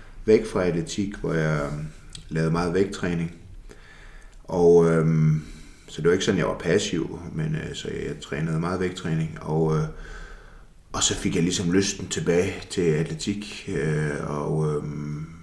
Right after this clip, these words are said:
og da jeg så kom tilbage, så, øhm, så var det kastedisciplinerne, og primært diskus, som jeg kastede mig over der som sådan,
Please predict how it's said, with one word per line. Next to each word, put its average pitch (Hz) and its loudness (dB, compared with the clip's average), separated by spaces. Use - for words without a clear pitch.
og 82 0
da 85 2
jeg 87 0
så 104 0
kom 92 -2
tilbage, 98 2
så, 92 0
øhm, 78 0
så - -6
var 95 -2
det 82 0
kastedisciplinerne, 80 -6
og - -10
primært 90 -2
diskus, 87 -10
som 80 -6
jeg 78 -2
kastede 78 -8
mig 65 -6
over 76 -4
der 71 -6
som - -12
sådan, 78 -2